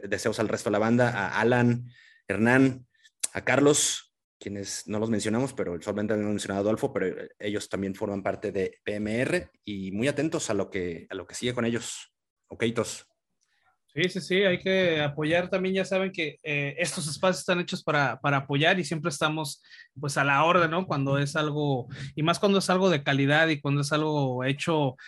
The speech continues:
Speaker 2: pues, realmente con mucha, con buenas intenciones, vamos, me, me gusta, me gusta este, este proyecto porque se nota que tiene ahí como, como las buenas intenciones en cada, cada una de sus rolas, entonces vamos apoyando al B M R. Y bueno, este, no me queda más que,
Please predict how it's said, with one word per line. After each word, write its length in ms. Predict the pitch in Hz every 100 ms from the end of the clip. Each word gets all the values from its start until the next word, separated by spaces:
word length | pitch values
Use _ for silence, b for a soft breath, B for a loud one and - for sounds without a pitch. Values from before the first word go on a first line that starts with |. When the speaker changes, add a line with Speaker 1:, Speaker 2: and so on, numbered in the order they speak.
| B -
Speaker 2:
pues, 140 | 147
realmente 400 | 156 165 175 185
con 100 | 165
mucha, 840 | 165 151 202 185 175 165 151 139 120
con 120 | - 196
buenas 280 | 226 233
intenciones, 600 | 208 180 156 147 156 147
vamos, 260 | 139 135 139
me, 140 | 143 143
me 100 | 151
gusta, 340 | 185 180 165
me 100 | 143
gusta 240 | 147 143 160
este, 340 | 175 151 139
este 160 | 143 160
proyecto 500 | 151 139 147 143 147
porque 360 | 139 135 127 - b b b
se 180 | - 143
nota 240 | 151 165
que 80 | 156
tiene 240 | 151 165
ahí 140 | 165 147
como, 420 | 175 165 147 139 b b
como 140 | - 165
las 160 | 160
buenas 220 | 175 196
intenciones 500 | 196 180 160 180 190
en 100 | 185
cada, 380 | 156 175 180 165
cada 180 | 175 175
una 140 | 180
de 80 | 170
sus 120 | 151
rolas, 320 | 143 147 143 131
entonces 500 | 135 147 143 160 147
vamos 220 | 151 147
apoyando 600 | 147 143 143 151 151 147
al 160 | 139 139
B 120 | 156
M 220 | 170 175
R. 320 | 202 220 277 - B B B _
Y 120 | 143
bueno, 360 | 151 190 196 143
este, 260 | - 147 165
no 80 | 175
me 140 | 190
queda 160 | 202 185
más 200 | 175 143
que, 440 | 175 165 160 151